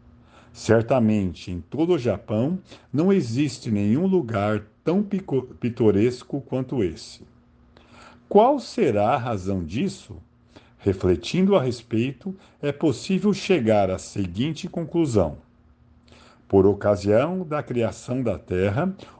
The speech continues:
o Criador projetou esse local, baseado em seu plano eterno. Provavelmente, isso deve ter sido há vários milhões de anos.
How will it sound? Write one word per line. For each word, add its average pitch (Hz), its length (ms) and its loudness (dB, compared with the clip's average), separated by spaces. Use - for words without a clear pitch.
o 151 80 0
Criador 170 720 2
projetou 147 720 -2
esse 165 200 -6
local, 107 580 -2
baseado 95 640 2
em 131 100 -2
seu 110 280 -2
plano 131 400 -4
eterno. 92 600 -6
Provavelmente, 98 920 2
isso - 180 -8
deve 113 280 -2
ter 113 180 -8
sido 135 500 -2
há 98 100 4
vários 120 600 0
milhões 110 720 0
de 113 160 -2
anos. - 640 -8